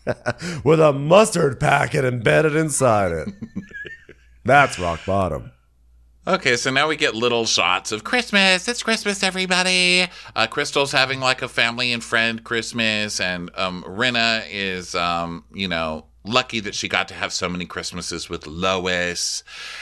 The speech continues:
Speaker 2: Garcelle went to Vegas, and she's like, "You know, we do the usual family things where we all wear matching pajamas." And I was like, "You lost me there."
Speaker 1: <laughs> You know, we
Speaker 2: That
Speaker 1: do
Speaker 2: sounds
Speaker 1: the,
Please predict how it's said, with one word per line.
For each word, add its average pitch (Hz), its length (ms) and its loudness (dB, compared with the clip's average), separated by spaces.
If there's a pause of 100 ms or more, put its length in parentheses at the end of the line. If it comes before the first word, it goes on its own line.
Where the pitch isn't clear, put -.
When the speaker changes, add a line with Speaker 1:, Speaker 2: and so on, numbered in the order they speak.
(160)
Speaker 2:
Garcelle 117 560 2
went 113 180 -4
to 104 120 -6
Vegas, 104 720 0
and 98 180 -6
she's 107 180 -4
like, 131 200 -4
"You 254 80 -2
know, 143 120 2
we 127 140 0
do 123 160 -2
the 104 100 -2
usual 98 440 0
family 92 420 2
things 90 480 -4
where 82 300 0 (560)
we 110 100 6
all 110 140 6
wear 101 200 6
matching 101 440 0
pajamas." 90 880 0
And 69 180 -16 (640)
I 82 60 -16
was 78 100 -6
like, 76 180 -6
"You 85 100 -2
lost 101 300 0
me 82 100 -8
there." 73 440 -6
Speaker 1:
<laughs> 95 240 -4 (520)
You 202 60 2
know, 180 160 6
we 139 120 2
Speaker 2:
That 123 140 2
Speaker 1:
do 117 60 4
Speaker 2:
sounds - 20 6
Speaker 1:
the, 110 240 4